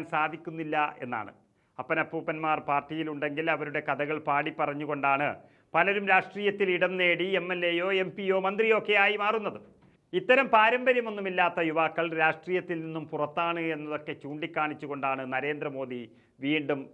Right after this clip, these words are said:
രംഗത്തെത്തുന്നത്. ഇത്തവണ മൻ കി ബാത്ത് എന്ന റേഡിയോ പ്രോഗ്രാമിലൂടെയാണ് നരേന്ദ്രമോദി പരോക്ഷമായി കോൺഗ്രസിനെതിരെ പറയുന്നത്. കോൺഗ്രസിൽ കുടുംബാധിപത്യമാണ് നിലനിൽക്കുന്നതെന്നാണ് ഇപ്പോഴും ബി ജെ പിയുടെ വാദം. ഇപ്പോൾ സംസ്ഥാന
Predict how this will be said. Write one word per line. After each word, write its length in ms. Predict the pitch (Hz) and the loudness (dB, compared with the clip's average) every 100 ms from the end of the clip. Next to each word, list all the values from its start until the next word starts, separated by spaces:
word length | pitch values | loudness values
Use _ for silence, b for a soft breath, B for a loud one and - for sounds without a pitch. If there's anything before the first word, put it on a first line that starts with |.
| 113 | -2
രംഗത്തെത്തുന്നത്. 640 | 120 120 120 104 101 92 - _ b b 147 | 0 -2 -6 -10 -10 -12 -12 _ b b -6
ഇത്തവണ 260 | 156 165 175 165 | -2 0 0 0
മൻ 120 | 170 165 | -2 -2
കി 80 | 190 | 2
ബാത്ത് 240 | 180 175 170 | 2 2 0
എന്ന 120 | 175 160 | 0 2
റേഡിയോ 260 | 170 170 170 165 | 2 0 -2 -2
പ്രോഗ്രാമിലൂടെയാണ് 880 | 160 160 170 170 165 165 160 160 180 | -2 2 2 2 -2 0 2 0 -2
നരേന്ദ്രമോദി 540 | 165 165 165 160 160 160 160 | 0 0 0 -4 -4 -2 0
പരോക്ഷമായി 600 | 160 170 170 165 156 156 160 | 0 -2 -2 -2 -2 -2 -4
കോൺഗ്രസിനെതിരെ 600 | 165 165 165 160 156 156 165 | -4 -4 -6 -6 -4 -2 0
പറയുന്നത്. 380 | 175 170 139 87 _ b b b b | 0 -2 -6 -10 _ b b b b
കോൺഗ്രസിൽ 400 | 190 226 220 226 190 | 4 6 2 2 2
കുടുംബാധിപത്യമാണ് 920 | 190 190 208 208 196 196 180 170 170 165 160 | 2 6 6 6 0 0 0 0 0 0 0
നിലനിൽക്കുന്നതെന്നാണ് 880 | 165 175 165 165 165 160 156 156 151 | -2 -2 -6 -6 -4 -2 0 -2 -2
ഇപ്പോഴും 280 | 151 160 147 147 | -4 -4 -4 -4
ബി 60 | 139 | -2
ജെ 100 | 151 147 | -4 -4
പിയുടെ 240 | 147 143 147 | -4 0 2
വാദം. 240 | 147 127 - b b b - | 0 -2 -10 b b b -8
ഇപ്പോൾ 180 | 160 196 185 | 2 4 4
സംസ്ഥാന 340 | 170 - 196 | 0 4 4